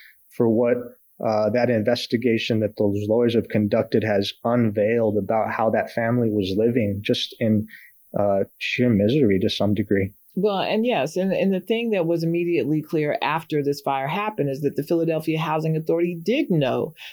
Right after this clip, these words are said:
Speaker 2: that there were that many people, that even though it was a duplex unit and they had two floors, that they knew that there were this many people living in that unit. And despite, even in sixteen hundred square feet, fourteen people is a, a, a,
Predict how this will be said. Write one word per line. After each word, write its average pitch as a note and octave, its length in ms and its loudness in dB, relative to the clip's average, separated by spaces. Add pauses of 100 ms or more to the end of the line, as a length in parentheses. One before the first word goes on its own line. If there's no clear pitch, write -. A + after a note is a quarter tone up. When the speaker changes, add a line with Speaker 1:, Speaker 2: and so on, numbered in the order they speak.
Speaker 2:
that D#3 120 2
there D#3+ 160 0
were D3 80 2
that C#3+ 320 -2
many C#3 200 0
people, C#3+ 380 0
that D3 180 -2
even G#3+ 340 0
though F#3 180 0
it E3+ 160 4
was D#3+ 200 0
a D3+ 60 0
duplex E3 560 -2
unit G3+ 460 0
and D#3 120 2
they C#3+ 140 -2
had D3 300 -2
two C#3 160 -2
floors, D#3+ 460 -2
that C#3 140 -2
they D3+ 160 0
knew D#3+ 600 2 (300)
that D#3 140 0
there D#3+ 140 0
were D3+ 140 0
this E3 340 -2
many D#3 240 2
people D3+ 380 -2
living C#3+ 260 0
in C#3 100 -2
that C3 180 -2
unit. D#3 460 0
And C#3+ 120 2
despite, F3 540 -2
even G3+ 260 0
in D#3+ 100 0
sixteen E3+ 440 -2
hundred D3+ 280 -2
square D3+ 320 -2
feet, A#3 420 -2 (300)
fourteen A3 540 -2
people F3 420 -2
is C#3+ 140 0
a, C#3 140 0 (540)
a, C3+ 100 0 (120)
a, D3+ 120 0